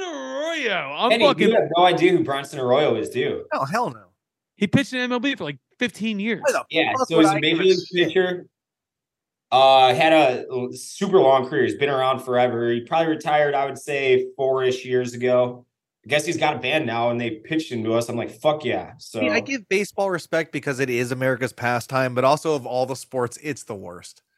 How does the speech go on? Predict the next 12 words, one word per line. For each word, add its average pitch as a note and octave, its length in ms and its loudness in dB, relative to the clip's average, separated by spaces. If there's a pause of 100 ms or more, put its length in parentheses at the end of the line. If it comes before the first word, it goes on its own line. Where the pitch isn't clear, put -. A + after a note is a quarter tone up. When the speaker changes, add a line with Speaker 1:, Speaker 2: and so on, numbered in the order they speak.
(220)
Speaker 1:
Fuck A#3 380 -2
you. D#3 540 -10 (360)
Speaker 3:
The D#3+ 60 -6 (140)
worst. D3 220 0
It's D#3 100 -6
the F3+ 100 2
least F3+ 380 0
athletic D#3 640 0
fucking D3+ 380 -4
sport D3 440 -6
there C3 180 -2
is. G#2+ 280 -4